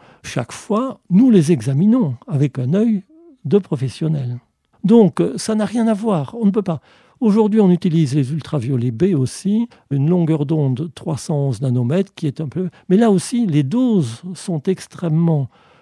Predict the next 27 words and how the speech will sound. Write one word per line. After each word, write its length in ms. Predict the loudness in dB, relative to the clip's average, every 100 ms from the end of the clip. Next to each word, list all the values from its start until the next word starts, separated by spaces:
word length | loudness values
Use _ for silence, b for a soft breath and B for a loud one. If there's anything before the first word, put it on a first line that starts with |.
| b
doses 480 | -8 0 2 2 0
limitées 680 | 2 6 6 4 0 -2 0 -4 b 0
et 80 | 2
les 100 | 2
petites 380 | 0 -2 -6 -6
quantités 460 | -6 -6 -4 -6
que 100 | -4
l'on 160 | -6 -4
donne, 400 | -2 0 0 0 b b b
non. 340 | -4 0 0 -2
D'ailleurs, 640 | 0 2 2 0 -4 -8 _ -20
sur 200 | -8 -6
le 80 | -6
plan 180 | -6 -6
statistique, 800 | -6 -8 -8 -12 _ -8 -6 -8
les 120 | -10
statistiques 580 | -6 -6 -6 -6 -12 -10
qui 100 | -12
sont 260 | -8 -8
faites, 360 | -2 -2 -2 -8 b b b
nous 120 | 0
n'avons 320 | 2 2 0 -4
pas 260 | -4 -6 -6
de 140 | -4
risque 600 | -4 -2 -2 -2 -6 -20 -20 _ _ _ _ -6
de 160 | -2
mélanome 580 | 0 -2 -2 0 2 0